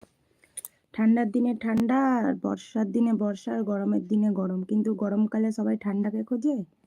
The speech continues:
আর শীতকালে সবাই গরমকে খোঁজে, আর বর্ষাতে সবাই রোদ খুঁজে, আর রোদে সবাই বর্ষা খোঁজে। এটাই তো মানুষের, মানে, কি বলবো, চাওয়া।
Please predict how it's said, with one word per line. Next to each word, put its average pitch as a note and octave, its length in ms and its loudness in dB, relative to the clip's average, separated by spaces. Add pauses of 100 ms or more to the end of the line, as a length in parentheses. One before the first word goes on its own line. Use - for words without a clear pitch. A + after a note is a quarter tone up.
(640)
আর F#3 440 -4
শীতকালে G#3+ 540 -2
সবাই G#3 340 -2 (420)
গরমকে G#3 540 2
খোঁজে, F#3 300 -6
আর F#3 120 -4
বর্ষাতে F#3 580 -4
সবাই G3+ 260 -4
রোদ F#3 240 -4
খুঁজে, B3+ 240 0
আর A3+ 140 0
রোদে F3+ 260 -2
সবাই G3 300 -6
বর্ষা D#3+ 320 -10
খোঁজে। D#3 300 -18 (1120)
এটাই G3 320 0
তো A3+ 140 -2
মানুষের, F#3+ 560 -2 (1040)
মানে, F3 240 -8 (200)
কি G#3+ 120 -6
বলবো, E3+ 360 -6 (920)
চাওয়া। F#3 340 0